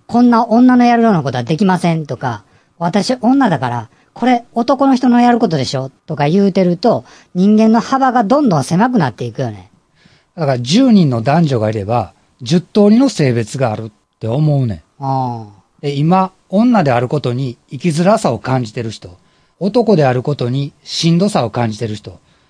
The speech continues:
Speaker 2: そういう人は人それぞれ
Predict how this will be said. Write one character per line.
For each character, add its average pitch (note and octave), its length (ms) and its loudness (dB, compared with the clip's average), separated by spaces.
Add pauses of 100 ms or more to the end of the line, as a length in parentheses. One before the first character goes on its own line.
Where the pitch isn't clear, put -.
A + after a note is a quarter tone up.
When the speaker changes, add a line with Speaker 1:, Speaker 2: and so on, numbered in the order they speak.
Speaker 2:
そ A3+ 340 0
う A3+ 40 2
い A3+ 80 2
う - 20 2
人 B2 260 -2
は B2 240 0 (240)
人 - 320 -4
そ F3 160 -2
れ E3 140 2
ぞ C3 160 -2
れ C#3+ 220 -2